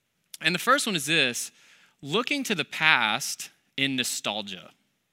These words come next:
Looking to the past in nostalgia. Now, what is nostalgia? Well, Merriam, Merriam-Webster defines it as, quote, "a wistful or excessively sentimental yearning for return to or some past period of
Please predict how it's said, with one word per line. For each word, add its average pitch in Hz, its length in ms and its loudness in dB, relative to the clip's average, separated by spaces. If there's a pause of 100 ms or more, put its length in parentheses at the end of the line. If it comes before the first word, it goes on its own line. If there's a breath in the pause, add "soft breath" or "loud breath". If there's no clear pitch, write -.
(420 soft breath)
Looking 190 300 0
to 214 80 -2
the 175 100 -4
past 143 580 2
in 139 220 -2
nostalgia. 117 600 -2
Now, 127 200 0
what 160 200 -2
is 190 160 -2
nostalgia? 135 640 -2
Well, 120 120 -6
Merriam, 151 540 0 (440 loud breath)
Merriam-Webster 160 800 2
defines 151 400 0
it 147 80 0
as, 143 260 4
quote, 160 260 -6
"a 139 80 -2
wistful 185 640 -2
or 156 120 -4
excessively 175 800 -2
sentimental 175 640 -4
yearning 135 680 -2 (580 soft breath)
for 175 180 -2
return 220 540 0
to 151 380 2
or 202 300 0
some 165 280 -2
past 175 400 4
period 165 380 4
of 135 120 0